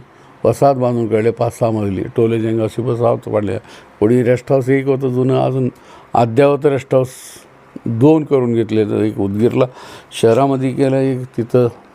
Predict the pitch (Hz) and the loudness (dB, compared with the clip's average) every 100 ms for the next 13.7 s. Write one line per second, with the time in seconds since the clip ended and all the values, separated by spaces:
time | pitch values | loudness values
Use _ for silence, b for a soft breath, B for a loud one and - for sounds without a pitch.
0 | - - - - - 120 143 143 139 131 | -20 -20 -20 -4 0 2 2 2 0 0
1 | 123 107 107 101 - - - B B B | 0 0 0 -4 -8 -12 -16 B B B
2 | - 160 202 240 - 165 208 - 208 139 | -2 0 0 -2 0 0 0 -2 -2 0
3 | 151 151 156 156 247 - 127 123 147 170 | 0 0 -4 -6 -10 -2 0 2 2 2
4 | 208 269 - - 143 147 170 - 123 139 | 0 -2 0 -2 0 -4 -2 -2 0 -2
5 | 135 135 135 151 135 117 110 - 131 151 | -2 -2 -2 -2 -2 -2 -4 0 -2 -2
6 | B B B B 127 123 120 120 120 113 | B B B B 0 2 2 0 0 -2
7 | 107 123 - 135 120 120 117 104 107 107 | -2 -2 0 -2 0 0 0 0 0 0
8 | 120 - 113 120 120 113 117 110 113 - | -2 0 -2 0 0 0 -2 -4 -6 -6
9 | 113 110 104 107 107 104 110 - B B | -2 0 0 0 0 0 -4 -6 B B
10 | B - 110 113 117 113 - - 107 104 | B -2 0 2 0 -2 -6 -2 -2 -2
11 | 87 - 110 120 120 120 113 110 117 107 | -6 -2 0 2 2 2 -2 -2 -4 -4
12 | 113 104 101 110 107 107 117 135 117 - | -2 -2 0 -2 -2 0 2 2 0 2
13 | 117 101 120 117 110 117 120 | 0 0 -2 0 0 -2 -2